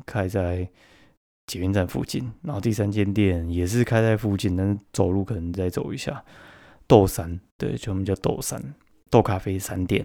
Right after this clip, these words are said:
然后就去豆咖啡三店，然后推荐他的那个胭脂北投，真的他们那个冠军豆去做的，然后喝起来会有点花蜜。胭脂拿铁也不错，但是，呃，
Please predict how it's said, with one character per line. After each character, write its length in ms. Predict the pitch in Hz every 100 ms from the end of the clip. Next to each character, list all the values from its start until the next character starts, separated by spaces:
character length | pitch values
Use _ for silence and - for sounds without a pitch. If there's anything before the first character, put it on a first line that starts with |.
| -
然 100 | -
后 400 | 110 113 107 104 101
就 100 | 107
去 100 | 107
豆 140 | 101
咖 160 | 95 95
啡 80 |
三 240 | 92 92 90
店， 100 | 98
然 80 | 101
后 60 | 104
推 180 | 113 120
荐 160 | 117
他 160 | 101 90
的 100 | 87
那 80 | 87
个 120 | - - - - - - _ -
胭 200 | 127 120
脂 240 | - 117
北 180 | 113 -
投， 280 | - - - - _
真 200 | - 131
的 80 | 127
他 180 | - -
们 80 | 123
那 60 | 113
个 80 | 98
冠 240 | - 101
军 220 | 87 87
豆 280 | - - 175 -
去 160 | - 120
做 280 | 101 117 131
的， 120 | - 185
然 100 | 107
后 100 | 95
喝 200 | 98 110
起 120 | 101 -
来 80 |
会 120 | 107 101
有 60 |
点 120 | 95
花 300 | 92 - 90
蜜。 200 | 87 - - _ - - - - - -
胭 140 | 156
脂 200 | 165 165
拿 180 | 147 98
铁 140 | -
也 120 | - 123
不 100 | -
错， 160 | - 131
但 120 | 135
是， 260 | 139 135 139 - _ _ _ _ _ _ _ _ - - _ -
呃， 420 | 117 - - -